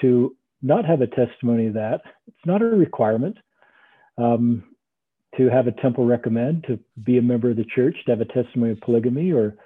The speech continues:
a testimony of our, our past on how we handled Black people. Um, it, we have a, we have a requirement to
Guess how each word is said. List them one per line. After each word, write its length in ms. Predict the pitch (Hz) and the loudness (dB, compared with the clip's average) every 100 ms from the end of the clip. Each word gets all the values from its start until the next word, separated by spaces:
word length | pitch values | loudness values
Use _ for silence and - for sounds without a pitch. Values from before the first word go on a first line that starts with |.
| _ _ _ - | _ _ _ -6
a 100 | 117 | -4
testimony 720 | - 131 - 127 123 120 120 | 0 -2 0 0 2 4 4
of 180 | 117 107 - _ - | 4 0 -8 _ -10
our, 340 | 120 110 117 - - | -8 -4 -6 -8 -8
our 120 | 117 | -6
past 520 | - - 135 123 - | -6 -2 0 0 -2
on 420 | 120 110 110 107 - _ _ _ | -2 0 -2 -4 -8 _ _ _
how 160 | 123 120 | 0 2
we 120 | 117 | 2
handled 360 | 107 120 117 | 2 0 0
Black 240 | 113 117 - | 0 -2 -2
people. 460 | 120 117 151 175 - _ _ _ _ _ _ | -4 -2 -4 -6 -12 _ _ _ _ _ _
Um, 480 | 120 117 113 113 113 - | -8 -6 -2 -4 -6 -8
it, 220 | - 135 - | -6 -6 0
we 120 | 131 | 2
have 120 | 127 | 4
a, 60 | 113 - - | 2 -6 -2
we 100 | 123 | 0
have 120 | 117 | 0
a 40 | |
requirement 640 | 110 123 - 139 131 120 | -2 -4 0 4 4 2
to 100 | 120 | -2